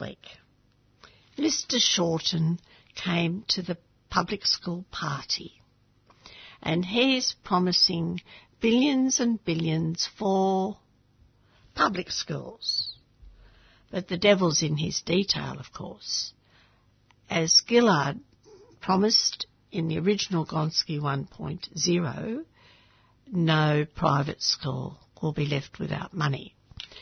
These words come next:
So it's unlikely that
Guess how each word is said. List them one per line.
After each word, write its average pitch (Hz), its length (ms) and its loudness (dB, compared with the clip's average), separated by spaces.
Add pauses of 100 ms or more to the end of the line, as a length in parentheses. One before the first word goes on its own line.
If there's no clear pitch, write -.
(220)
So 180 420 6
it's - 560 0
unlikely 156 920 4 (640)
that 165 200 0